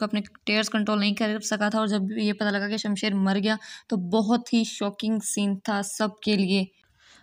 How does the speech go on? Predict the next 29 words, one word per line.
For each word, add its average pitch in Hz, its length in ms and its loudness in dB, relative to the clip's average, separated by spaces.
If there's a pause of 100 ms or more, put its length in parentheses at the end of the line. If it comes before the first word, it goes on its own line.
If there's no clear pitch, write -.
(120)
वही 285 200 4
बात 247 300 4
है 254 80 4
कि 262 100 2
शमशेर 240 400 4
और 247 80 4
महक 226 220 4
की 240 120 2
हैप्पी 226 260 2
एंडिंग 226 260 6
होनी 220 160 4
चाहिए 226 280 2
थी, 233 180 2
because 240 300 0
कोई 277 360 2
भी 262 320 4
एक्सेप्ट 254 340 0
करने 247 220 6
को 262 100 0
तैयार 226 420 2
ही 277 120 6
नहीं 226 200 6
है 226 80 2
कि 247 120 0
शमशेर 226 360 0
को 226 120 2
मार 196 320 4
दिया 240 200 4
गया 247 220 4